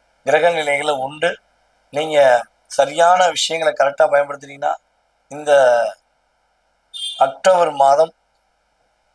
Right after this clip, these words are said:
உங்களுடைய வாழ்க்கையில மிகப்பெரிய ஒரு வெற்றிகரமான ஒரு மாதமாக,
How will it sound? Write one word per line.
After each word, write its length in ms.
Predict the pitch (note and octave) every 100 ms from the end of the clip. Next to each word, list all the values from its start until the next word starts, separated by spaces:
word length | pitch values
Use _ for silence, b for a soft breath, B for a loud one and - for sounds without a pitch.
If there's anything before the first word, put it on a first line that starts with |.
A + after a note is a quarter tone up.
| -
உங்களுடைய 480 | D3+ D#3 D3+ D3 D3+ D#3+ - _ _ _
வாழ்க்கையில 500 | B2 D3+ D#3 D#3+ D#3 E3 - _ _ _ _ _
மிகப்பெரிய 440 | C#3 E3+ F#3+ F#3 F#3
ஒரு 120 | E3 D3
வெற்றிகரமான 680 | D3 - E3+ E3+ D#3+ D#3+ E3
ஒரு 140 | D3+ C3+
மாதமாக, 580 | C3+ C#3 - C3+ C3